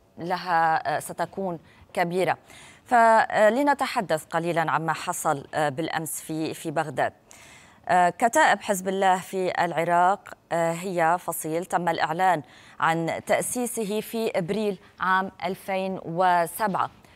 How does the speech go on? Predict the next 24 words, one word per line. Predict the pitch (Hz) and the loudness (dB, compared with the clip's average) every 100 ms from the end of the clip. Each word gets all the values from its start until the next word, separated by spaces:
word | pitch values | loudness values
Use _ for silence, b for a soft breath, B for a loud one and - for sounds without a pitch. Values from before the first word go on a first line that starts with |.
| b | b
وتحديدًا | 165 165 202 - 202 202 214 240 | 0 0 -2 -4 -2 0 0 0
في | - 214 202 202 202 - | -6 -4 0 0 0 -2
مدينة | 180 180 208 202 - | -4 -2 -2 -4 -4
العمارة | 180 175 190 185 | -6 -2 0 0
جنوبي | 180 175 175 170 202 - | -2 -6 -6 -4 -4 -4
العراق. | 170 151 160 170 151 - - _ _ _ _ _ _ _ b b b b | -6 -4 -2 -2 -4 -10 -20 _ _ _ _ _ _ _ b b b b
تشكلت | 240 233 254 190 165 190 - b b - | -2 0 -2 0 -2 -2 -8 b b -6
من | 190 | -2
اتحاد | 202 - 208 - 226 233 | 0 0 -4 0 2 4
عدد | 196 233 208 170 - | 4 4 2 0 -6
من | 160 180 | -8 -4
الميليشيات | 170 170 170 - 185 | -4 -4 -6 -6 -6
المسلحة، | 175 170 - 185 180 196 | -6 -8 -6 -2 -2 -2
هي | 190 196 175 147 B B B B - | -4 -4 -2 -4 B B B B -4
لواء، | 190 202 202 - - _ - | 0 4 4 2 -10 _ -4
آه، | 160 147 170 | 0 2 0
أبو | 160 | -2
الفضل | 175 - 185 156 | -4 -4 -4 -2
العباس، | 160 151 147 180 190 247 - B B B - | -2 -2 0 2 2 0 -6 B B B -2
آه، | 170 170 | 2 2
بالإضافة | 147 - 185 165 165 196 190 196 165 | 0 -2 -2 0 0 0 0 0 0
إلى | - 180 170 160 156 - | 0 -2 2 2 2 -2
كتائب | 170 208 185 - | -6 -2 -2 -2
تحمل | 196 - 170 156 151 | -8 -8 -8 -6 -6